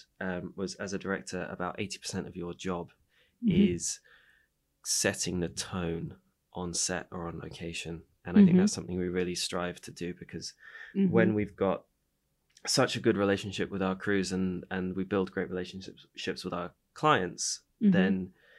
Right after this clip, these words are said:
Speaker 1: the whole thing just comes together, and it's just, like, not seamless, 'cause, you know, we're still in film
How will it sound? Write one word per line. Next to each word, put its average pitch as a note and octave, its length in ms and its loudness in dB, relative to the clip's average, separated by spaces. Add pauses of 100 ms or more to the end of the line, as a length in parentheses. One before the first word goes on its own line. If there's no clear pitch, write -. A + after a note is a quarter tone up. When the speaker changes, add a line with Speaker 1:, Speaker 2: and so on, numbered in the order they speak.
(460)
Speaker 1:
the A#2+ 160 4
whole C3 280 2
thing G#2+ 240 -2
just F#2 200 -4
comes F#2 260 -4
together, F2+ 520 -2
and G2+ 180 -2
it's - 140 -4
just, - 420 -4
like, E2+ 300 -8 (920)
not B2+ 240 2
seamless, B2+ 500 2
'cause, - 320 -2 (400)
you - 100 -6
know, F2+ 140 -4 (400)
we're G2+ 100 -6
still F#2 220 -4
in E2 160 -8 (220)
film - 340 -10